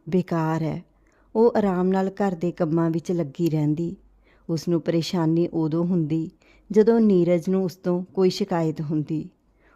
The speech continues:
ਉਹ ਨੀਰਜ ਨੂੰ ਇੰਨਾ ਪਿਆਰ ਕਰਦੀ ਸੀ ਕਿ ਨੀਰਜ ਉਸ ਨੂੰ ਵੇਖ ਕੇ ਕਹਿ ਦਿੰਦਾ, "ਤੂੰ ਕਿਸ ਮਿੱਟੀ ਦੀ ਬਣੀ ਹੈ? ਪਹਿਲੇ ਦਿਨ ਦੀ ਤਰ੍ਹਾਂ ਅੱਜ ਵੀ ਓਨੀ ਹੀ ਸੋਹਣੀ ਲੱਗਦੀ ਹੈ।"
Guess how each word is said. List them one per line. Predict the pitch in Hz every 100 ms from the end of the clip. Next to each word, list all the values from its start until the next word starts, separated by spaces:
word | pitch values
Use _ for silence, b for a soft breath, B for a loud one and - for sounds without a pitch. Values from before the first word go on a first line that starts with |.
| b
ਉਹ | 165 170
ਨੀਰਜ | 180 170 165 156 165
ਨੂੰ | 170 165
ਇੰਨਾ | 160 156 165
ਪਿਆਰ | 165 175 170
ਕਰਦੀ | - 156 147 165
ਸੀ | 156 180 170 - b b b
ਕਿ | 247
ਨੀਰਜ | 233 226 202 202 196
ਉਸ | -
ਨੂੰ | 214 202
ਵੇਖ | 180 160
ਕੇ | - 196
ਕਹਿ | - 165 160
ਦਿੰਦਾ, | 180 165 151 151 202 _ _ _ _ _ -
"ਤੂੰ | 233
ਕਿਸ | 233 202 -
ਮਿੱਟੀ | 208 196 202 190
ਦੀ | 190
ਬਣੀ | 175 165 160 156
ਹੈ? | 151 - _ _ -
ਪਹਿਲੇ | 165 160 165 175
ਦਿਨ | 180 165
ਦੀ | 165
ਤਰ੍ਹਾਂ | 156 165 165 175 b b b 208
ਅੱਜ | 208 220
ਵੀ | 226 226
ਓਨੀ | 180 165 165
ਹੀ | 156 208
ਸੋਹਣੀ | - 170 175
ਲੱਗਦੀ | 185 165 147 151 151
ਹੈ।" | 147